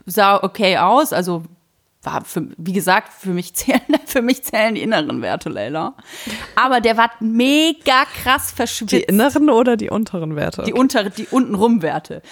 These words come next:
Speaker 1: Nein, nein, der,
Speaker 2: Mhm.
Speaker 1: also der Typ, ähm, war mega krass verschwitzt. Sah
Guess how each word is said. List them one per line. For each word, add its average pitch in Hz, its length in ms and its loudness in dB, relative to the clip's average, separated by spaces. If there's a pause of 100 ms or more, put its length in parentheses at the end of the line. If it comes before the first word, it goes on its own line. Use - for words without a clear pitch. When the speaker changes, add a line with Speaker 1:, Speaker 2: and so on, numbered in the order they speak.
(180)
Speaker 1:
Nein, 240 120 4
nein, 185 160 2
der, 214 80 0
Speaker 2:
Mhm. 196 140 -4
Speaker 1:
also 220 140 0
der 240 160 0
Typ, 349 220 0 (140)
ähm, 240 420 2
war 226 260 2
mega 262 480 2
krass - 360 -4
verschwitzt. - 640 -8
Sah 214 120 2